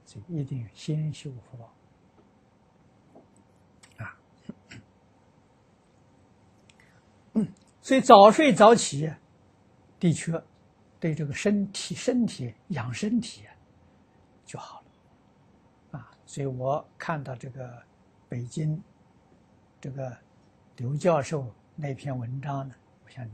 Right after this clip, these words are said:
们大家都看，我有很大的感触。<laughs>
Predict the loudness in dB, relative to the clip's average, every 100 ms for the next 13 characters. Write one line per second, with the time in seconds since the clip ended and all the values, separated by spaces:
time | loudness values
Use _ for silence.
0 | -14 -14 -16 -16 -20 -18 -18 -18 _ _
1 | _ _ _ _ _ _ _ _ -10 -8
2 | -10 -12 -12 -14 -14 -16 -16 -16 -20 -20
3 | _ _ _ _ _ _ _ -10